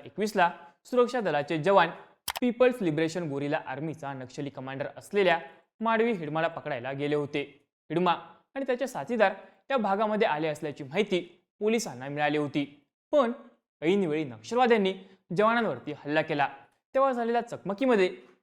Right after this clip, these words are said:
बावीस जवान शहीद झाले. त्यानंतरही हिडमाने बस्तरमध्ये अनेक छोटे मोठे हल्ले घडवून आणत सुरक्षा दलांची मोठ्या प्रमाणावरती हानी केली होती.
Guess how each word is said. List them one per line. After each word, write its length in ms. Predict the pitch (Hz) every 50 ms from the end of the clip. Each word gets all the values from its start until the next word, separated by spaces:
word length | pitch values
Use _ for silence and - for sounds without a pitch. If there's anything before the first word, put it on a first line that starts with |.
| -
बावीस 360 | 139 131 170 190 214 220 202 151
जवान 240 | 143 113 117 135 147
शहीद 280 | - - 151 151 156 143
झाले. 280 | 143 151 143 143 139
त्यानंतरही 1080 | 131 - - _ _ _ _ _ _ - 127 123 117 113 113 110 180 185 190 180 170 160 165 - - - - _ _ - -
हिडमाने 440 | 214 220 220 226 202 139 127 139
बस्तरमध्ये 680 | 143 127 113 113 113 - - 208 214 208 180 160 170 170 170 - - _ _ _ -
अनेक 300 | 226 240 254 240 247 -
छोटे 220 | 180 156 156 202
मोठे 220 | 190 180 170 180 196
हल्ले 300 | 160 135 135 131 147 151
घडवून 320 | 123 - 123 147 202 247
आणत 200 | 247 220 196 190 190 - - - _ _ _
सुरक्षा 300 | - - 262 254 254 277
दलांची 440 | 226 175 160 180 175 139 - - 151
मोठ्या 260 | 147 135 131 123 156
प्रमाणावरती 500 | - - 131 143 160 151 123 120 - 147
हानी 280 | 139 - - 147 151 147
केली 160 | - 160 151
होती. 280 | 147 143 131 - 143